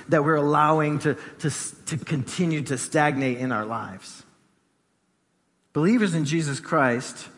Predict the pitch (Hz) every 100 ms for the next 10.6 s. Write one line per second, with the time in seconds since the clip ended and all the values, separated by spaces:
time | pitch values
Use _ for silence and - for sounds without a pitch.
0 | _ _ _ _ _ _ _ _ _ _
1 | _ - 147 170 220 233 214 180 147 -
2 | - - 247 214 190 147 127 - 110 104
3 | 98 95 - - _ _ _ _ _ _
4 | _ _ _ _ _ _ _ - 156 160
5 | 185 185 170 - 170 165 151 143 143 -
6 | - 147 143 - 110 - 107 98 95 -
7 | - _ _ _ _ _ 175 180 196 190
8 | 190 180 170 - 226 220 226 165 - 214
9 | 202 165 156 151 180 165 165 170 175 170
10 | 143 - 185 196 185